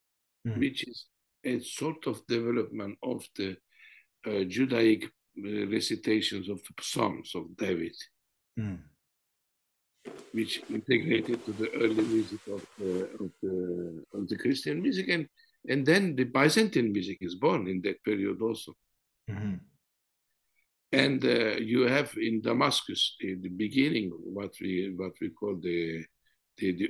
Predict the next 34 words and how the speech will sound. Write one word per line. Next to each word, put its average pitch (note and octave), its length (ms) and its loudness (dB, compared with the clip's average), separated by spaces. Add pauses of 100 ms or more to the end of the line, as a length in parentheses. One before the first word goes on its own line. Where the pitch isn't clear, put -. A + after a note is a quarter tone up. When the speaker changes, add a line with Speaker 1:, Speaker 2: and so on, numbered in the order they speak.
Speaker 2:
early A2+ 340 4
Byzantine F#2 720 -4
music, C3+ 580 -4
it C#3 200 -4
is - 260 -6
more D3 220 0
in, C3 240 -2
in A#2+ 140 -4
Syria, - 460 0 (640)
in G#2 120 -4
Damascus, C#3 580 -2
in G2+ 120 -4
the F2+ 100 -8
same, G2 360 -2
uh, F2 680 -8
area. G2 320 -2 (540)
Speaker 1:
Mm-hmm. A2+ 200 -2
Speaker 2:
So, C#3 400 0 (180)
uh, G#2+ 120 2
we G#2 180 2
have, A#2+ 340 0
uh, F#2+ 320 0
names, A#2 640 2
uh, G2+ 460 0 (520)
like, G2+ 380 -2
uh, F#2+ 420 -4
the, F#2 180 -6 (100)
the, F#2 340 -8
the F#2 200 -8
Damascene, G2 840 0
the, F#2+ 300 -2
the, F#2 280 0
the F2+ 120 -4
guy G2+ 320 -2